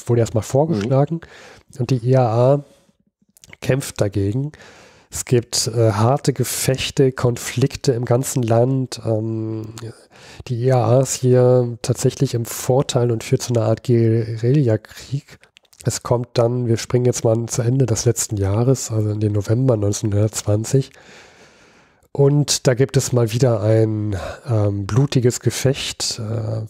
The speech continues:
Speaker 1: wenn man sich mit der irischen Geschichte auseinandersetzt, gibt es sehr, sehr viele,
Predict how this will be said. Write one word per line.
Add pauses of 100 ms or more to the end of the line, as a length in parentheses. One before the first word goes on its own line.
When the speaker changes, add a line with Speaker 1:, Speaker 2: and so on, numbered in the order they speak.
Speaker 1:
wenn
man
sich
mit
der
irischen (600)
Geschichte
auseinandersetzt,
gibt
es
sehr,
sehr
viele,